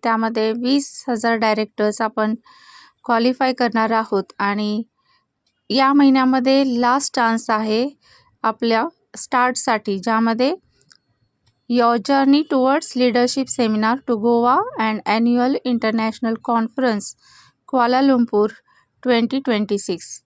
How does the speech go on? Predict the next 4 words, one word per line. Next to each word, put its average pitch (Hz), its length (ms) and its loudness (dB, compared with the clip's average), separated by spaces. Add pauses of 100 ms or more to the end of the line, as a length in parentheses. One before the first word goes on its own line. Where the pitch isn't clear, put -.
दोन 240 200 2
हजार 269 300 2
सव्वीसमध्ये 247 760 0 (1040)
गोव्याला 269 560 2